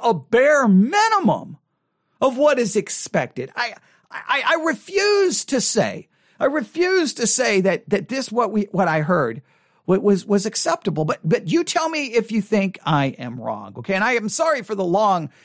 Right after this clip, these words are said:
intro, but I felt like I had to give the long intro because, uh, because I know people would misunderstand this. Like, I wanted to just open it up and read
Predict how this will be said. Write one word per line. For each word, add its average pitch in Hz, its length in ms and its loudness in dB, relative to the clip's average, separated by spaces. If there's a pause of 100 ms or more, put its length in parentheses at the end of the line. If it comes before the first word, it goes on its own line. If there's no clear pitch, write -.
(140)
intro, 208 320 0
but 220 120 0
I 214 100 0
felt 302 160 0
like 302 160 0
I 190 60 -2
had 240 240 -2
to 240 60 -2
give 190 240 -2
the 175 120 -4
long 160 300 -2
intro 151 560 -2 (400)
because, 196 600 -2
uh, 175 360 0 (800)
because 233 240 -2
I 247 80 2
know 269 160 4
people 277 340 0
would 233 120 2
misunderstand 233 880 0
this. 135 140 -2
Like, 208 160 -2
I 220 120 0
wanted 277 320 0
to 247 80 -4
just 202 340 -4
open 226 260 -2
it 202 120 -2
up 208 220 0
and 180 140 -4
read 185 340 -2